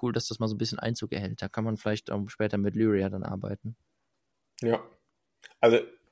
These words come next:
Speaker 2: mein persönliches Highlight war fast, also die Gemini-Updates, aber auch Diffusion L L M,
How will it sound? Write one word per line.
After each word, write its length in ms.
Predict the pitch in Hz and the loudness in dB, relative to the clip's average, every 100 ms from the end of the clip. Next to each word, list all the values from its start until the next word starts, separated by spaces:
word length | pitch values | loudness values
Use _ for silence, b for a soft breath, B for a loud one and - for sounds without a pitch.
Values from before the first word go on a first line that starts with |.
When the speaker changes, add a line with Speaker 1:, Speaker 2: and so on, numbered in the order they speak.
| - | 0
Speaker 2:
mein 280 | 117 127 | 6 6
persönliches 460 | 139 127 135 123 120 | 6 2 2 0 2
Highlight 460 | 123 123 113 113 110 | 4 8 6 4 4
war 140 | 107 | 2
fast, 480 | - 117 110 - - - | 4 4 4 -2 -16 -10
also 260 | 107 104 98 - - | -2 -2 -2 -8 -6
die 260 | 101 101 | -4 -2
Gemini-Updates, 680 | - 113 135 135 131 135 - | 2 2 4 2 2 2 2
aber 120 | 101 | 4
auch 200 | 98 101 | 4 4
Diffusion 540 | - 110 - 123 127 143 | 0 -4 0 -2 0 0
L 120 | 135 | 4
L 140 | 143 | 4
M, 520 | 143 151 156 160 180 | 2 0 0 -2 -4